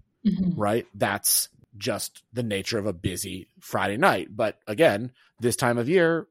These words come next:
Speaker 2: you can ask those questions. And so I, I think it's, like, it's worth thinking about if you're the kind of person that wants to have those kinds of interactions.
Speaker 1: Yeah, it's so interesting. I'm looking back now, and one of the restaurants where, um, Evan and I became regulars, um, the first time we went was in January.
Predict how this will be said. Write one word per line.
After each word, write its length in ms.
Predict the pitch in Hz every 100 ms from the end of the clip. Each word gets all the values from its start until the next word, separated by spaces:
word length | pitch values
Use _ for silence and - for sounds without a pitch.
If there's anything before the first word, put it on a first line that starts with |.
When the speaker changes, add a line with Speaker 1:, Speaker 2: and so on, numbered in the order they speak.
| _
Speaker 2:
you 160 | 113
can 140 | 165 247
ask 180 | 381 -
those 140 | 98
questions. 360 | 67 - - -
And 120 | 101
so 80 | 113
I, 100 | 117
I 100 | 127
think 140 | 131
it's, 120 | - 135
like, 140 | 123
it's 160 | 113 110
worth 240 | 120 120
thinking 240 | - 156 120
about 160 | 95 -
if 160 | 104
you're 180 | 113 104 - - _
the 80 | -
kind 140 | 123 113
of 40 |
person 220 | 120 110
that 80 | 101
wants 420 | 95 107 110 -
to 440 | - 107 98 90 85 _ _
have 160 | 104 95
those 100 | 92
kinds 220 | 104 82
of 80 | 76
interactions. 600 | 85 - - - - - _ -
Speaker 1:
Yeah, 180 | 240 214
it's 120 | 233
so 80 | 302
interesting. 400 | 240 247 233 202
I'm 120 | 196
looking 280 | 208 226 208
back 280 | 185 180 180
now, 240 | 185 175
and 200 | 175 175
one 220 | 185 190
of 100 | 190
the 220 | 180 180 165
restaurants 640 | 196 208 - 185 180 -
where, 420 | 185 170 165 165 170
um, 160 | - -
Evan 200 | 180 180
and 80 |
I 80 | 170
became 320 | 165 170 170
regulars, 640 | 160 170 170 180 165 202 - - 208
um, 440 | 190 160 165 -
the 140 | - 202
first 260 | 208 180
time 160 | - 180
we 80 | 165
went 320 | 160 156 -
was 240 | 185 165
in 200 | 170 165
January. 680 | 165 151 160 139 - 175 208